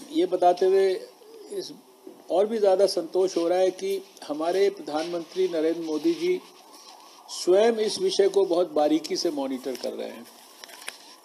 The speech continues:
पिछले सप्ताह में छब्बीस जनवरी की व्यस्तता के बावजूद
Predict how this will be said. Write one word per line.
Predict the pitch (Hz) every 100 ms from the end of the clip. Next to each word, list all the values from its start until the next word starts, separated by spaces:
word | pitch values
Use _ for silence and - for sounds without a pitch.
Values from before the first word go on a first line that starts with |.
| - -
पिछले | 151 - 185 190 190 -
सप्ताह | - 160 - 160 170
में | 175 175 139 - - - - - - - _ _ _ _ _ - - -
छब्बीस | - 139 165 180
जनवरी | 165 165 175 175
की | 175 180
व्यस्तता | 160 156 - 170
के | 160 160
बावजूद | 147 139 139 165